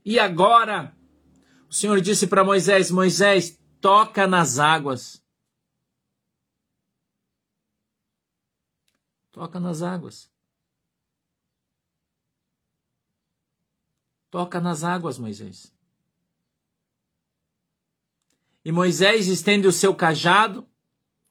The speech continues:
toca nas águas, o Mar Vermelho se abre.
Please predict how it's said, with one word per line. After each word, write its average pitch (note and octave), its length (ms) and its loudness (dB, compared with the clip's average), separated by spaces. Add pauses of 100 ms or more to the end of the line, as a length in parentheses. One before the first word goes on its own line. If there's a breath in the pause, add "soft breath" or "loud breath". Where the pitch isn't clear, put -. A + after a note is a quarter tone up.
(360)
toca A#3 380 4
nas E3+ 260 0
águas, F3+ 420 2
o F#3+ 80 6
Mar G3 300 4
Vermelho G#3 440 0
se F#3+ 260 0
abre. E3+ 440 0